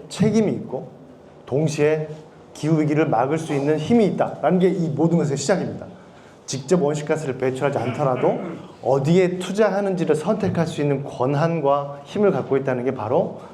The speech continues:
금융산업의 책임이자 힘이다. 그리고 이런 변화들이 해외에서는 굉장히 빨리 일어났습니다. 그리고 그 변화를 이끌었던 게 공적 연기금이었습니다. 국민연금에 해당하는 북유럽 여러 기금들,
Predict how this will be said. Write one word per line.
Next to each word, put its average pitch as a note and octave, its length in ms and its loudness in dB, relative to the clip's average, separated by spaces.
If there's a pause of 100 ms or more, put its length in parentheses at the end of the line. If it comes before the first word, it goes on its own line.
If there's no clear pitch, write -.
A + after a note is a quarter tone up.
(120)
금융산업의 C#3+ 760 0 (160)
책임이자 C#3+ 760 0
힘이다. F#3+ 380 2 (440)
그리고 G3+ 220 6
이런 E3+ 320 2
변화들이 C#3+ 640 0 (480)
해외에서는 A3+ 480 2
굉장히 F3 420 0
빨리 C4 280 2
일어났습니다. D3+ 600 0 (160)
그리고 E3+ 240 2
그 F3 280 2
변화를 D3+ 520 2
이끌었던 D3+ 640 0
게 D3+ 260 0 (380)
공적 F#3 500 0
연기금이었습니다. C#3+ 800 -2 (920)
국민연금에 F3 680 2
해당하는 D#3+ 480 0
북유럽 D3+ 360 0
여러 C3 220 2
기금들, A#2 580 -2